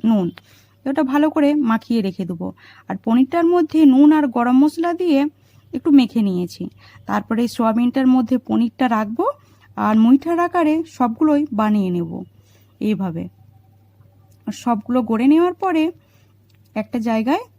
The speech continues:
একটা কড়াইতে তেল দিয়েছি। ওই তেলের মধ্যে সব মুইঠাগুলোকে ভালো করে ডিপ ফ্রাই করে নেব। আর বন্ধুরা, তোমরা কে কোথার থেকে আমার ভিডিওটা দেখছো কমেন্ট করে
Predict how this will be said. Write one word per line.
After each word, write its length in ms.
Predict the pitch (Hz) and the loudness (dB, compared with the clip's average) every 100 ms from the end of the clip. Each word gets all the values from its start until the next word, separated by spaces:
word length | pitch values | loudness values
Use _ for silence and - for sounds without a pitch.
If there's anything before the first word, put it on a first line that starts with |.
| _ _ _ _ | _ _ _ _
একটা 180 | _ 262 | _ -6
কড়াইতে 500 | - 247 320 339 294 320 370 _ _ | -2 -2 -2 0 0 0 -4 _ _
তেল 160 | 277 247 | 0 0
দিয়েছি। 400 | 214 190 175 - 175 - _ _ _ _ - | 0 -2 -4 -8 -14 -14 _ _ _ _ -10
ওই 80 | 202 | -8
তেলের 320 | 226 240 294 | -2 0 2
মধ্যে 360 | 359 381 311 302 370 _ _ _ _ _ _ | 2 0 0 0 0 _ _ _ _ _ _
সব 240 | - 247 | -6 0
মুইঠাগুলোকে 680 | 240 240 233 277 330 349 285 311 415 _ | 2 2 0 0 0 0 -2 -2 -6 _
ভালো 220 | - 220 214 | -6 -4 -2
করে 180 | 254 339 | -2 0
ডিপ 180 | 285 240 | 2 0
ফ্রাই 180 | - 226 208 | 0 -2 -2
করে 200 | 190 185 | -6 -6
নেব। 180 | 175 175 196 _ _ _ _ _ _ _ _ _ _ _ _ _ _ _ | -6 -8 -14 _ _ _ _ _ _ _ _ _ _ _ _ _ _ _
আর 80 | 202 | -4
বন্ধুরা, 380 | 208 247 262 277 | -2 2 4 2
তোমরা 280 | 269 262 254 | 2 2 2
কে 160 | 254 262 | 0 -2
কোথার 340 | 269 262 269 277 | -2 -2 -2 -2
থেকে 240 | - 277 277 277 | -2 0 0 -2
আমার 220 | - 214 226 | -4 -2 -2
ভিডিওটা 480 | 208 214 233 233 233 | -2 -2 0 -2 -2
দেখছো 380 | 240 285 - 311 302 _ _ - | -4 -4 -2 -2 -2 _ _ -6
কমেন্ট 300 | 202 220 208 | -2 -2 -2
করে 160 | 240 | -2